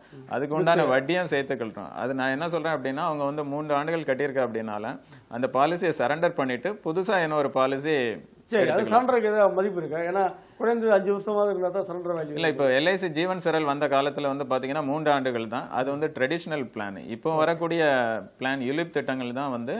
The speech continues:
Speaker 1: ஐந்து ஆண்டுகள். எல் ஐ C Jeevan சரலை பொறுத்தவரை மூன்று ஆண்டுகள் நம்ம
Speaker 2: சரி,
Speaker 1: கட்டியிருந்தா
Speaker 2: சரண்டர் பண்ணா ஓரளவுக்கு பணம் கிடைக்க
Speaker 1: ஆமா,
Speaker 2: வாய்ப்பு இருக்கு.
Speaker 1: கட்டின பணத்துல ஒரு ஐம்பது சதவீதம், அறுபது சதவீதம் கிடைக்கக்கூடிய வாய்ப்புகள் இருக்கு. அந்த பணத்தை வச்சுட்டு நம்ம வந்து புதுசா இன்னொரு பாலிசி எடுத்துக்கலாம்.
Speaker 2: Right.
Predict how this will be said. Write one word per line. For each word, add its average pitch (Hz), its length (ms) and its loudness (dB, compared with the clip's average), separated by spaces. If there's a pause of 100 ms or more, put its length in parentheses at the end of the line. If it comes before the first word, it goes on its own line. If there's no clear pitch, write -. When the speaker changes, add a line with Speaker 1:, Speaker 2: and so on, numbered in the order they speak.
(160)
Speaker 1:
ஐந்து 127 260 -2
ஆண்டுகள். 120 360 -4 (300)
எல் 135 180 0
ஐ 180 60 4
C 175 160 -4
Jeevan 160 340 -2
சரலை 135 300 0
பொறுத்தவரை 127 360 -2
மூன்று 156 300 0
ஆண்டுகள் 151 320 0 (320)
நம்ம 110 160 -6
Speaker 2:
சரி, 113 100 -6
Speaker 1:
கட்டியிருந்தா 120 340 0
Speaker 2:
சரண்டர் 214 240 0
பண்ணா 196 240 0
ஓரளவுக்கு 202 320 0
பணம் 185 180 -2
கிடைக்க 175 200 -6
Speaker 1:
ஆமா, 165 60 -4
Speaker 2:
வாய்ப்பு 170 180 2
இருக்கு. 131 160 -2
Speaker 1:
கட்டின 175 280 0
பணத்துல 170 340 0
ஒரு 160 180 4 (440)
ஐம்பது 139 320 0
சதவீதம், 143 340 0
அறுபது 135 240 2
சதவீதம் 131 340 -2
கிடைக்கக்கூடிய 139 520 0
வாய்ப்புகள் 117 420 -2
இருக்கு. 101 220 -8 (140)
அந்த 143 260 -4
பணத்தை 170 320 0
வச்சுட்டு 160 420 -2 (140)
நம்ம 143 220 -4
வந்து 151 180 -2
புதுசா 175 360 -2
இன்னொரு 147 280 0
பாலிசி 131 440 0 (480)
எடுத்துக்கலாம். 185 540 0 (280)
Speaker 2:
Right. 175 280 -4